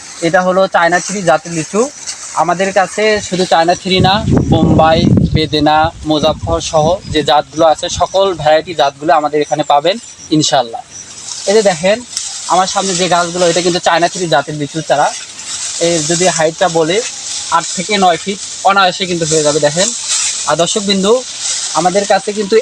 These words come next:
একটা শুধু গাছ নাই। দেখেন, এরকম আপনারা ভাবতেছেন শুধু হয়তো বা একটা এরকম ঝাঁকালো গাছ, তা না। দেখেন, আমাদের কাছে কিন্তু অসংখ্য এরকম ঝাঁকালো গাছ আছে। এই যে দেখেন, আপনাদের যদি দেখায়,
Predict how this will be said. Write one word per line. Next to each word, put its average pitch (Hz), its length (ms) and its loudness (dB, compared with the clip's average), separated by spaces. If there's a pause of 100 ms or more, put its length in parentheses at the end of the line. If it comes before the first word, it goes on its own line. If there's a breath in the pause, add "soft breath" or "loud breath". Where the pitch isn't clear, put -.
একটা 208 480 0
শুধু 196 280 -2
গাছ 175 200 4 (100)
নাই। 165 140 0
দেখেন, 160 420 0
এরকম 185 340 0
আপনারা 170 360 2
ভাবতেছেন 170 600 -2
শুধু 175 300 0
হয়তো 170 280 2
বা 170 100 4
একটা 185 400 0
এরকম 175 360 2
ঝাঁকালো 156 400 0
গাছ, 147 200 0 (500)
তা 170 180 2
না। 127 180 -2 (460)
দেখেন, 190 320 0
আমাদের 185 400 2
কাছে 196 220 0
কিন্তু 202 220 0
অসংখ্য 220 580 2
এরকম 185 400 2
ঝাঁকালো 151 400 0
গাছ 151 220 0
আছে। 208 240 0 (520)
এই 165 100 -2
যে 165 100 -2
দেখেন, 160 280 0 (100)
আপনাদের 165 480 -2
যদি 160 180 -2
দেখায়, 160 420 0